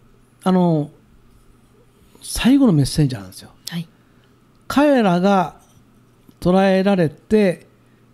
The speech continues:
Speaker 1: イエス・キリストが十字架にかけられたゴルゴダの丘で十字架にかけられた段階を、もしスマホ、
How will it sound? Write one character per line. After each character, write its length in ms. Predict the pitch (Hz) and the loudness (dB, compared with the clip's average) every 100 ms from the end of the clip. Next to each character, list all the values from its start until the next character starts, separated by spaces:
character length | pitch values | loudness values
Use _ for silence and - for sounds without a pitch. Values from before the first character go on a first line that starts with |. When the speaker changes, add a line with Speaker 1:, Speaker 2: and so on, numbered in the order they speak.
| _ _ _ _ _ _ _ _ _ 214 | _ _ _ _ _ _ _ _ _ 0
Speaker 1:
イ 80 | |
エ 100 | 262 | 2
ス・ 240 | 226 - - | 2 -2 -4
キ 120 | 190 | 0
リ 120 | 196 | 0
ス 60 | - | -2
ト 220 | - 190 | -2 0
が 400 | 180 170 175 - _ | 2 2 -2 -8 _
十 360 | 156 143 180 185 | -8 0 2 2
字 140 | 165 | -2
架 140 | - 190 | -2 0
に 160 | 190 | 0
か 160 | 180 180 | -2 -2
け 120 | 185 | 0
ら 100 | 190 | 0
れ 140 | 165 | 0
た 320 | 151 - 170 139 | -2 -2 0 0
ゴ 220 | 135 185 | 0 0
ル 100 | 214 | 2
ゴ 120 | 202 | 2
ダ 120 | 196 | 2
の 180 | 196 190 | 0 -2
丘 240 | 170 180 | -2 -2
で 320 | 175 196 156 131 | 0 2 0 0
十 260 | 151 175 | 0 2
字 140 | 170 165 | 0 -2
架 160 | 180 | -2
に 140 | 180 160 | 0 -2
か 160 | 180 | -4
け 120 | 170 | -2
ら 120 | 180 180 | 0 0
れ 80 | |
た 120 | 139 123 | 0 -2
段 280 | 147 151 | 0 0
階 380 | 147 151 151 165 - _ | -2 0 0 -2 -10 _
を、 320 | 190 202 180 - - _ | 0 2 2 -4 -20 _
も 200 | 180 254 | 0 0
し 340 | - 196 151 - - _ _ _ | 0 -2 -2 -4 -12 _ _ _
ス 240 | - - 165 | -10 -2 2
マ 240 | 190 180 | 4 2
ホ、 480 | - 180 175 156 | 0 2 2 0